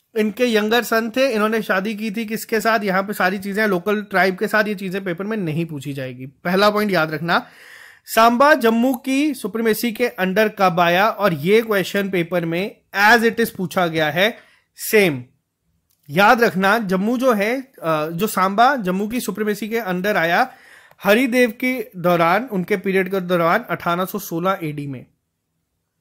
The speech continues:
ये क्वेश्चन जो सर्कल कर रहा हूं, अगर इनके आंसर पता है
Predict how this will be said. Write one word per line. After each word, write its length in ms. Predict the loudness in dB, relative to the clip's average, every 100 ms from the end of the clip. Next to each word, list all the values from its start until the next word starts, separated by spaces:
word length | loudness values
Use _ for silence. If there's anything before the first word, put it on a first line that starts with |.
| _ 0
ये 160 | 0
क्वेश्चन 340 | 2 0 0 -2
जो 140 | -2
सर्कल 400 | -2 -4 0 0
कर 140 | 0
रहा 120 | 0 -2
हूं, 120 | -2
अगर 240 | -6 -4
इनके 200 | -4 -4
आंसर 300 | -4 -4 -8
पता 340 | -8 -8 -4 0
है 240 | -2